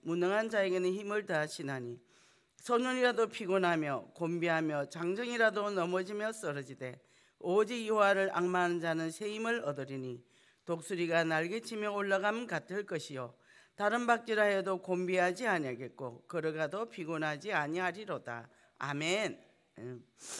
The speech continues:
오늘 오직 여호와를 앙망하는 독수리 신앙이란 말씀으로 함께 은혜를 나누고자 합니다. 신앙 고백하겠습니다.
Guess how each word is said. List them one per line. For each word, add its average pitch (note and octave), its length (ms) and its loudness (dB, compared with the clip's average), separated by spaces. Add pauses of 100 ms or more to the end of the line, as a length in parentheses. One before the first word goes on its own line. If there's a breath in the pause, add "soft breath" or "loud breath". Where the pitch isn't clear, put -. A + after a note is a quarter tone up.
(380 loud breath)
오늘 E3+ 580 -2 (440 soft breath)
오직 G#3+ 580 -2
여호와를 F3 760 2 (280)
앙망하는 F3 880 0
독수리 G#3+ 440 -6
신앙이란 E3 540 -2
말씀으로 C#3+ 840 -4 (260 soft breath)
함께 G#3+ 720 -4
은혜를 D#3+ 360 -2
나누고자 D#3 520 -4
합니다. D3+ 640 -4 (720 soft breath)
신앙 C4 320 -2
고백하겠습니다. D3+ 960 -2